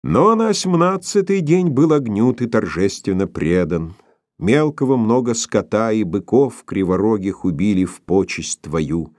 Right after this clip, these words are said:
И в божественной ризе, помазанной сладким медом и мазью душистую, был ты сожжен, и ахейцы, в медь облачась,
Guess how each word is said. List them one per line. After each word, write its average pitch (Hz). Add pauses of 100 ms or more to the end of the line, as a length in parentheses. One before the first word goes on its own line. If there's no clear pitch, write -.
(600)
И 117
в 117
божественной 156
ризе, 147
помазанной 127
сладким 120
медом 117
и 107
мазью 120
душистую, 90
был 143
ты 139
сожжен, 98
и 85
ахейцы, 127
в 82
медь 117
облачась, 101